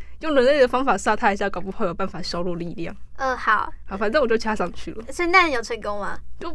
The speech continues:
Speaker 1: 发现他摸起来就跟人类一样，所以我就突然进入了那个深层的沉思，就要开始那个种族大和解咯。就是我开始想说，明明恶魔掐起来跟人类差不多，那为什么我们不能好好沟通呢？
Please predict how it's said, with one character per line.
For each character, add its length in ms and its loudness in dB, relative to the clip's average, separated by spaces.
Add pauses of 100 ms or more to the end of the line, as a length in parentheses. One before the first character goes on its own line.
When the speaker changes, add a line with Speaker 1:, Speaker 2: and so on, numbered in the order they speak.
Speaker 1:
发 140 4
现 160 2
他 160 4 (440)
摸 180 -2
起 100 -4
来 140 0
就 100 2
跟 200 2
人 180 0
类 180 0
一 60 -4
样， 140 0
所 120 0
以 40 2
我 40 0
就 240 -2 (280)
突 160 -2
然 240 2
进 160 -4
入 160 0
了 160 2
那 100 -4
个 160 0
深 300 0
层 120 0
的 120 2
沉 280 -2
思， 320 -6 (160)
就 80 -2
要 60 2
开 160 2
始 120 -4
那 100 2
个 160 0
种 200 -2
族 140 0
大 140 6
和 180 -2
解 220 -2
咯。 180 0
就 100 2
是 80 0
我 80 4
开 140 -2
始 140 -4
想 240 -2
说， 280 -8 (260)
明 120 -4
明 260 0 (120)
恶 100 2
魔 220 -4 (440)
掐 200 4
起 100 -2
来 80 0
跟 160 0
人 140 0
类 100 2
差 220 -4
不 120 -10
多， 300 -6 (460)
那 300 -4 (240)
为 100 -4
什 160 -4
么 140 0
我 100 0
们 80 0
不 140 -4
能 180 0
好 120 -8
好 160 0
沟 160 -4
通 240 0
呢？ 100 0